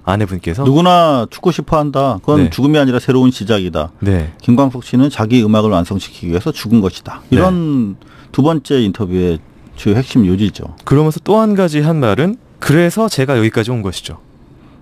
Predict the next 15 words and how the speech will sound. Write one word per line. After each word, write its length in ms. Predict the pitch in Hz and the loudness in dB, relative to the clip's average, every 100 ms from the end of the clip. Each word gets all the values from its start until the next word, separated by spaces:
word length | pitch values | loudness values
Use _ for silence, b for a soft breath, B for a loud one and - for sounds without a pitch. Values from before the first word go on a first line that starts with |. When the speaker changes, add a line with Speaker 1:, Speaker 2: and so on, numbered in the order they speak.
| - - | -20 -6
Speaker 2:
그렇죠. 420 | - 107 - 71 - | -2 0 -2 -14 -10
그 160 | - 127 | 0 2
얘기를 380 | 123 110 110 107 | 2 -2 -4 -6
실수로 400 | - 156 117 98 | -6 -6 -2 -4
했죠. 280 | - 80 - | -4 -12 -2
Speaker 1:
이게 320 | 117 131 180 | 0 2 0
정말 460 | - 135 190 190 151 | -2 -2 2 0 0
중요한 960 | 127 123 117 110 107 110 101 95 87 | -2 2 2 2 2 0 0 -2 -2
<laughs> 60 | 76 | 0
말인 320 | 110 113 110 | 0 0 0
것 100 | 110 | 0
같아서 480 | 104 92 - 104 127 123 | -2 -4 -2 0 0 -2
제가 240 | 104 117 _ - | -2 -4 _ -12
귀에 140 | - 131 | -4 -2
딱 180 | 165 | -2